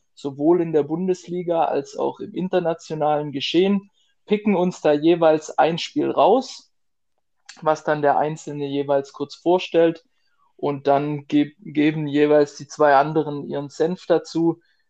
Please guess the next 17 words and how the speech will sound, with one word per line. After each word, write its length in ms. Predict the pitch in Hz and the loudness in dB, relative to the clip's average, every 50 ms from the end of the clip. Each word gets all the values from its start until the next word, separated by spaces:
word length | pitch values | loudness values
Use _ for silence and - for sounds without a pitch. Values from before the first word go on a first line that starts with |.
| _ _ _ - | _ _ _ -6
Was, 600 | 113 127 135 143 143 - - - - - - - - - | 0 0 0 0 0 -4 -14 -14 -16 -16 -12 -8 -4 -2
äh, 420 | 143 139 139 139 139 135 131 127 | -2 0 0 0 -2 -2 -2 -4
ist 240 | - 139 - - - | -6 -6 -6 -4 -2
da 120 | 131 131 | 0 0
besonders 640 | 135 139 139 131 139 147 180 214 220 196 185 190 - | 0 -2 -2 0 2 2 4 4 2 0 0 -2 -2
dran 240 | - 175 165 175 - | -2 -2 0 0 0
an 160 | 147 160 160 | -2 -2 0
dem 160 | 160 165 160 | -2 -4 -4
Spiel? 600 | 156 - - - 156 160 165 160 156 156 156 143 | -6 -10 -12 -8 -4 0 0 2 2 2 0 2
Was 360 | 143 139 143 143 - - 143 | 0 0 0 -2 -4 -6 -2
regt 260 | 135 139 143 143 - - | 0 0 0 0 0 0
einen 300 | - 139 139 147 147 135 | 0 0 0 -2 -4 -4
vielleicht 420 | - 143 143 143 135 139 135 - | -2 0 2 0 0 -2 -2 -6
im 140 | - 131 - | -8 -8 -4
Vorfeld 500 | - - 170 185 185 - 165 160 160 - | 0 2 2 2 4 4 2 2 2 0
schon 180 | - 151 151 | -2 -2 0
auf? 440 | 143 131 147 147 151 151 - - _ | 2 2 4 2 2 0 -4 -14 _